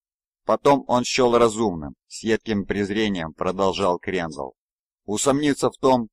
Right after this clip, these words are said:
как его примарх ведёт кампанию по истреблению хрудов. Без сомнения, это был способ оправдаться за потерю половины Великой Роты,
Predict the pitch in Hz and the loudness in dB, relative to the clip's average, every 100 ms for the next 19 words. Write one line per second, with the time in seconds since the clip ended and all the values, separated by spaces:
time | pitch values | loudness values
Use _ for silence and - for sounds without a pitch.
0 | _ - 101 113 120 110 - 117 123 120 | _ -4 -4 2 2 2 2 2 4 4
1 | 104 - 95 101 104 - 107 98 113 107 | 0 -8 -2 0 0 0 0 4 2 4
2 | 92 85 - 98 92 - 101 95 98 95 | 0 -4 0 0 0 -4 -4 -2 0 0
3 | 95 90 - 90 76 67 _ _ _ _ | -2 -4 -6 -6 -6 -10 _ _ _ _
4 | _ _ - 127 - 139 147 147 131 98 | _ _ -2 -2 2 0 2 2 2 0
5 | - 113 110 107 113 - - 123 - 87 | 0 0 0 0 0 -2 0 0 0 -8
6 | _ - 98 107 104 101 107 - 90 90 | _ -2 0 2 2 4 4 2 -2 -2
7 | - 95 107 101 90 92 92 98 98 87 | -4 -4 -2 0 0 0 0 0 -2 -4
8 | 80 95 95 95 95 90 80 - | -4 -4 0 0 2 0 -2 -8